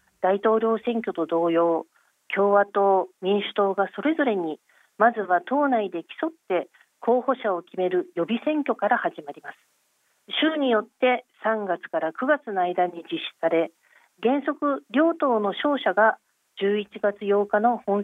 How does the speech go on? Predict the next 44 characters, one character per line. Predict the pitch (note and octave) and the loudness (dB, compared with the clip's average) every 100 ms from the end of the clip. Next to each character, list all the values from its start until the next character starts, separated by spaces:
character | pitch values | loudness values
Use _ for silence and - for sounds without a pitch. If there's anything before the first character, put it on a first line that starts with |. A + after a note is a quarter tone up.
| - | -2
選 | G3+ G3 | -2 0
で | B3 | -2
ぶ | A#3+ | -2
つ | G#3+ - | -8 -12
か | D#3 | -12
り | D#3+ | -8
ま | D3+ | -10
す。 | - _ _ _ _ _ _ - | -10 _ _ _ _ _ _ -8
ト | - | 2
ラ | F#3+ | 2
ン | |
プ | F#3 | 2
さ | E3+ | -4
ん | D#3+ | -2
は | D3+ | -2
こ | - | -4
の | F3+ | -2
予 | F3+ E3+ | 0 -2
備 | A3 D4+ | -2 0
選 | D4 | 0
挙 | C4+ G#3 | 0 2
で | E3+ D#3 _ _ _ | 2 0 _ _ _
二 | F3+ F3 | -4 0
百 | B3+ D4 | 0 0
人 | D4 D#4 | 0 0
ほ | D4+ | 0
ど | D#4+ F4 | 0 2
の | C#4 | 0
候 | - A3 | 2 0
補 | A#3 A#3 | 0 -2
者 | G#3+ E3 | 0 -2
を | - - | -4 -8
推 | F#3 - | -8 -2
薦、 | F#3 F#3 - - | -2 -2 -4 -4
支 | F3+ | -2
援 | E3+ F3 | -2 -4
し、 | D#3+ - F3 - _ - _ F3 | -6 -4 -4 -6 _ -20 _ -6
自 | F3+ F#3 | -4 -2
ら | E3 D3+ | -2 -2
の | C#3 - | -4 0
影 | A3 B3+ | 0 2
響 | D#4+ D#4 | 2 2
力 | C4+ C4 A3+ A#3+ | 0 -2 2 2
を | A#3 | 2